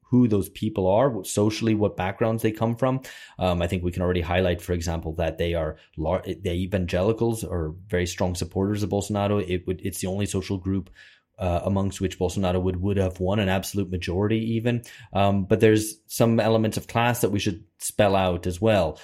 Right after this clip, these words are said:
Um, you know, Bolsonaro is, uh, I mean, just a little bit of clarification here, I guess it's worth doing this at this point, that if in Brazil for polling, exit polling and surveys, they, uh, class people's income according to the number of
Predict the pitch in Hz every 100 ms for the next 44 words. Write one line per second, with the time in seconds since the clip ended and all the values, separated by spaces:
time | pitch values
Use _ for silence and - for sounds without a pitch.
0 | - _ - 95 90 90 87 87 87 -
1 | 95 80 90 90 101 95 95 90 - -
2 | - _ - 90 80 78 80 82 - -
3 | 104 92 113 113 92 92 87 - 101 90
4 | 87 - 104 - 87 80 80 80 78 80
5 | - 80 - 87 80 80 78 87 - 80
6 | 78 - - _ 98 90 76 - _ -
7 | - - 92 85 95 95 101 95 90 -
8 | - 110 101 95 95 92 92 92 - 92
9 | 90 85 113 110 98 92 95 95 95 80
10 | - _ - 92 92 - 104 92 107 95
11 | 95 98 92 90 87 101 95 90 - 95
12 | 90 95 98 104 101 92 87 87